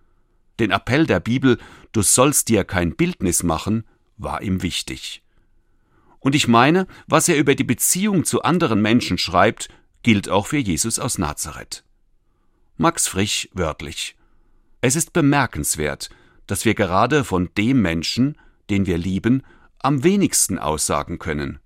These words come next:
wie er sei. Wir lieben ihn einfach. Die Liebe befreit aus jeglichem Bildnis. Das ist das eigentlich Spannende,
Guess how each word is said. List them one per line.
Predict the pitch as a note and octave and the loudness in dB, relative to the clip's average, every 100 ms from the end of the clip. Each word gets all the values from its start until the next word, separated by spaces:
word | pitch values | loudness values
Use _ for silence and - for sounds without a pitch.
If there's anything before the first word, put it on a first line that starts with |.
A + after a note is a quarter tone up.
| - | -12
wie | E2+ F#2+ | -6 -6
er | - | -4
sei. | - - C#2 C#2+ - _ _ _ _ - | -4 -2 -6 -10 -16 _ _ _ _ -4
Wir | G2 | 0
lieben | G2 B2+ D3+ | 2 2 2
ihn | A2 F2+ | 2 0
einfach. | D#2 F2 - D#2+ - - _ _ _ _ _ _ _ - | -4 -8 -10 -12 -14 -20 _ _ _ _ _ _ _ 0
Die | A#2 | 2
Liebe | D3+ F3+ G3 | 2 2 0
befreit | C3+ G2+ F2+ G2+ C#3+ - | 0 -4 0 2 0 0
aus | A2 A2 - | 0 0 -2
jeglichem | G#2 C#3+ E3+ D#3 C#3+ B2+ A#2+ | 0 0 0 -4 -2 -2 -2
Bildnis. | G#2+ E2 - D2+ - - - _ _ _ _ _ | -2 -6 -10 -6 -4 -6 -8 _ _ _ _ _
Das | - E2+ | -4 -2
ist | G#2 | 0
das | B2 - | 0 0
eigentlich | - F#2 A2 A#2+ A2 A2 - | 0 0 2 2 2 0 -4
Spannende, | - - G#2 C3 A#2+ F#2 | -8 0 4 6 4 2